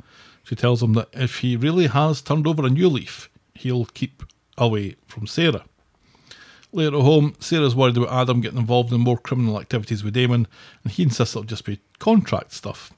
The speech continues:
So she nips out on the pretense of getting more wine, but meets Damon in the Ginnel, and he kinda tells her that he's in love with her a little bit, and was hoping that she felt the same way.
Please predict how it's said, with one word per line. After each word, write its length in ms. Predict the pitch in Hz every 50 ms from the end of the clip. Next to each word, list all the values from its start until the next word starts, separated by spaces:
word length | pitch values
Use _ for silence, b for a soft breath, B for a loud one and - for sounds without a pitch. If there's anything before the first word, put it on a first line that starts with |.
| - -
So 100 | - -
she 180 | 120 - 165 160
nips 220 | 143 120 - -
out 160 | 143 139 135 -
on 80 | 131
the 80 | 123 117
pretense 500 | - - 131 123 - 123 120 117 - -
of 80 | 110 110
getting 200 | 120 - - 127
more 180 | 113 113 110
wine, 400 | 110 113 135 151 151 139 135 131 135 B B B B B B B
but 100 | - 139 143
meets 220 | 165 170 160 -
Damon 300 | - 160 156 151 147 135
in 100 | 135 135
the 80 | 147 135
Ginnel, 340 | 131 127 127 123 120 113 - b b b b b b b -
and 60 | 220
he 40 | 226
kinda 300 | - - 220 208 180 147
tells 280 | - - 185 180 160 135
her 60 | 135
that 120 | 123 127 113
he's 120 | 131 110
in 120 | 127 123
love 140 | 123 151 156 131
with 100 | 113 117
her 60 | 113
a 140 | 113 110 113
little 320 | 117 120 127 101 123 113
bit, 200 | 101 113 104 - - - b b b b b -
and 120 | 123 120
was 140 | 120 110 -
hoping 360 | - 156 151 - 127 127 123
that 140 | 120 110 -
she 160 | - - 127
felt 340 | 110 - - 127 123 110 -
the 80 | 107 107
same 220 | - - 110 104 110
way. 300 | 131 151 147 131 117 110